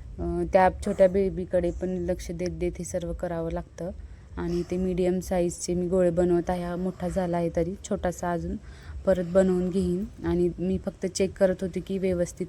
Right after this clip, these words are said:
होत आहेत की नाही. अ, तर परफेक्ट पीठ आपलं झालेलं आहे. इकडं पाकही बनवायला ठेवलेला आहे. एक तारीच पाक बनवून घ्यायचा आहे. त्याच्यासाठी एक किलो आपलं खवा असल्यामुळे आपल्याला जवळजवळ दीड किलो साखर लागेल आणि दीड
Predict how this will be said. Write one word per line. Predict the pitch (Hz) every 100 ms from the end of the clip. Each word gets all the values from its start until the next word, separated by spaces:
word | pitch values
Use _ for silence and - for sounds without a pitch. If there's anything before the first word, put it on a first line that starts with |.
| -
होत | 175 175
आहेत | 170 170 170 -
की | 190
नाही. | 190 175 170 226 - - - - -
अ, | 175 175 180
तर |
परफेक्ट | 170 190 185 185 170 -
पीठ | 196 185
आपलं | 175 180
झालेलं | 185 185 170 175
आहे. | 180 180
इकडं | 170 180 -
पाकही | 180 180 - 175 196 214 - - - -
बनवायला | 180 196 190 180 180
ठेवलेला | 180 208 185 180 185
आहे. | 185 180
एक | - 196 -
तारीच | 190 185 -
पाक | 208 185
बनवून | 185 190 180
घ्यायचा | 185 190 - 175
आहे. | 175
त्याच्यासाठी | 175 180 180 185 175 190 190 196 - - -
एक | 202 202 -
किलो | 208 196 196 190 190
आपलं | - 180 190 185
खवा | - 196 190
असल्यामुळे | 185 196 185 190 185 180
आपल्याला | 175 - 180
जवळजवळ | 175 180 180 180
दीड | 175 196 180 -
किलो | 190 185
साखर | - 202 - 180
लागेल | 190 185 170 190 - - - - -
आणि | 170 175 180 180 175
दीड | 190 196